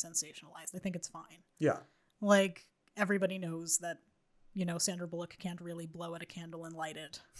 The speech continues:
Speaker 2: <laughs>
Speaker 1: I mean, it would be fucking awesome if I could do that.
Speaker 2: I know,
Speaker 1: Like,
Speaker 2: I would
Speaker 1: <laughs>
Speaker 2: love
Speaker 1: it's,
Speaker 2: to
Speaker 1: it's
Speaker 2: be
Speaker 1: like,
Speaker 2: able
Speaker 1: I'd
Speaker 2: to do
Speaker 1: love to be
Speaker 2: things
Speaker 1: able
Speaker 2: like
Speaker 1: to
Speaker 2: that.
Speaker 1: do that, but I can't.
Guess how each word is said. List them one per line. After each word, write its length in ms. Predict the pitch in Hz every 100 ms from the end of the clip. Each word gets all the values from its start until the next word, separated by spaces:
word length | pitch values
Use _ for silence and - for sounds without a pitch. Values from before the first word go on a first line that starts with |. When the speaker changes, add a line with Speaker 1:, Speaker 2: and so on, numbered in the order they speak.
| -
Speaker 2:
<laughs> 500 | 170 208 208 233 214 320 320 285 - _ _ - - - - - - _ - - -
Speaker 1:
I 80 | 226
mean, 160 | 247 240
it 80 | 254
would 80 |
be 120 | 226 254
fucking 500 | 311 294 214 196 180 _ _ _ _ -
awesome 520 | 226 269 - 196 170
if 100 | 175
I 100 | 208
could 200 | 196 180
do 180 | 220 214
that. 240 | 170 - -
Speaker 2:
I 200 | 175 165
know, 80 | -
Speaker 1:
Like, 100 | -
Speaker 2:
I 120 | 330
would 100 | 349
Speaker 1:
<laughs> 0 |
Speaker 2:
love 120 | 311 -
Speaker 1:
it's, 100 | -
Speaker 2:
to 40 | 139
Speaker 1:
it's 60 |
Speaker 2:
be 20 | 135
Speaker 1:
like, 40 | -
Speaker 2:
able 80 |
Speaker 1:
I'd 60 | 254
Speaker 2:
to 40 | 226
do 40 |
Speaker 1:
love 240 | 226 269 214
to 80 |
be 80 | 202
Speaker 2:
things 40 | 196
Speaker 1:
able 100 | 240
Speaker 2:
like 80 |
Speaker 1:
to 40 | 180
Speaker 2:
that. 40 | -
Speaker 1:
do 140 | 269
that, 200 | 208 165 190
but 180 | 196 185 -
I 120 | 202
can't. 240 | - 190